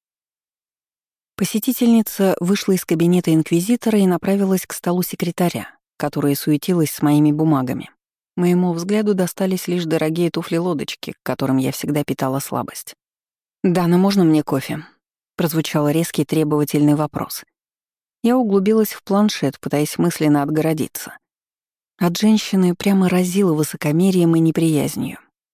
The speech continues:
Она влетела в приёмную, стоило опуститься в дальнее кресло у окна.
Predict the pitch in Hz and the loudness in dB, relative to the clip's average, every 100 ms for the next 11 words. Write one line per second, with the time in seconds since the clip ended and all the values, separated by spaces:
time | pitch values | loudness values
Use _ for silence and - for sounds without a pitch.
0 | - 185 165 147 - 127 131 - 139 156 | -2 0 2 0 -2 -4 -4 -4 0 4
1 | 151 135 139 - 147 135 131 147 - 165 | 4 2 0 -2 0 -2 -4 -8 -6 -6
2 | 160 - 139 143 143 139 139 - 151 139 | -4 -4 -2 0 2 2 2 0 -2 -2
3 | - 139 143 151 - - - | -4 -2 -2 -4 -6 -8 -8